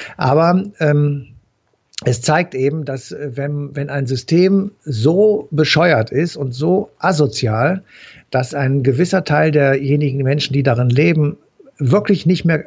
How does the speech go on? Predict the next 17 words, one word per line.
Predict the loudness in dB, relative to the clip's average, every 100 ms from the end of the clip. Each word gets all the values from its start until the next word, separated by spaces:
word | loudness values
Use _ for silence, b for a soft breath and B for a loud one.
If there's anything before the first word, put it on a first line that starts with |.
| -4
nicht | -2 0
mehr | 0 2
atmen | 0 0 -4
kann, | -2 -2 -2 -4 -8 B B B B
dann | 0 2 0 -2 -8
wird | -2 -2 -2
es | -10 -8
zu | -2 0
Revol-, | 2 2 0 -2 -6 -10
äh, | -2 -2 0
zu | 0
Revolten | 2 2 2 0 -6
kommen, | -6 -6 -6 -10
und | -12 -6
zwar | -4 -6 -8 _
immer. | 0 2 0 -4 _ _
Das, | -12 -12